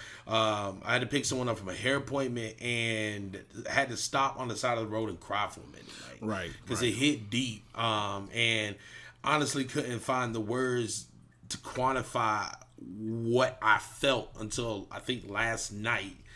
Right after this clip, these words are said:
Speaker 2: Mm-hmm.
Speaker 1: And that's when everything finally came together.
Speaker 2: Yeah, man. And so I actually, uh, went on your live, um, when you were, uh, talking about the situation, and you was,
Speaker 1: Mm-hmm.
Speaker 2: you were dropping gems left and right. I don't know if, if the people that were watching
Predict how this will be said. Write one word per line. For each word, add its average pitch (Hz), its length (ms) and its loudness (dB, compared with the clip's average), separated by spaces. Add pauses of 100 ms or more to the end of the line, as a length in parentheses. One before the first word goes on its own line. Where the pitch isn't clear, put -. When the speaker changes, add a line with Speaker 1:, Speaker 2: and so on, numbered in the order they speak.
(260)
Speaker 2:
Mm-hmm. 113 160 2
Speaker 1:
And 110 220 4
that's 117 300 4
when 117 120 -2
everything 107 360 -2
finally 107 260 0
came 101 180 -2
together. 95 300 -2 (340)
Speaker 2:
Yeah, 185 280 12
man. 143 180 10
And 135 100 10
so 165 400 12
I 175 200 10
actually, 160 400 12
uh, 135 240 10
went 151 240 10
on 147 100 12
your 123 140 12
live, 131 560 10
um, 107 480 2
when 131 160 10
you 127 140 10
were, 107 360 6 (140)
uh, 107 100 -2
talking 143 380 8
about 113 320 2
the - 40 0
situation, 117 600 4
and 117 80 8
you 151 80 10
was, 151 180 12
Speaker 1:
Mm-hmm. 98 340 -8
Speaker 2:
you 151 120 8
were 147 80 12
dropping 127 600 10 (200)
gems 123 500 12
left 135 240 12
and 117 160 6
right. 135 160 12
I 107 60 2
don't 143 160 12
know 139 180 12
if, 113 220 2
if 120 140 4
the 113 60 0
people 135 280 8
that 120 120 10
were 104 60 4
watching 135 520 10